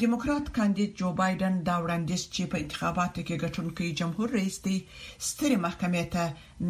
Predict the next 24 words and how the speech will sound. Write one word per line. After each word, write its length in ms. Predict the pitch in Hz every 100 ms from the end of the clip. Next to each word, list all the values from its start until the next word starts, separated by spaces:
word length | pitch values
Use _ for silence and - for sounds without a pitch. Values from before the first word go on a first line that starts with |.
| 175
نوی 260 | 165 165 160 - 175
معرفي 400 | 180 160 156 113 135
کړی. 200 | 127 127 - - - - - - - 180
د 20 | 226
امریکا 240 | 220 247 302 262
د 40 | 214
سترې 200 | - 233 196
محکمې 360 | 180 185 180 202
د 40 | 185 175
قاضي 320 | 175 160 190
د 40 | 180 185
ټاکلو 360 | 175 190 175 170
په 20 | 165
مسأله 320 | 170 165 190 208
کې 120 | 226 214 - - - 185
رای 120 | 208
ورکوونکي 680 | 202 208 226 226 285 294 254 220 185
یو 100 | 170
څو 200 | - 196 196 185
مهمو 340 | 175 254 262 180
مسایلو 420 | - 175 170 160 -
ته 140 | 165
متوجه 400 | 165 160 156 160 160
کړي 160 | 160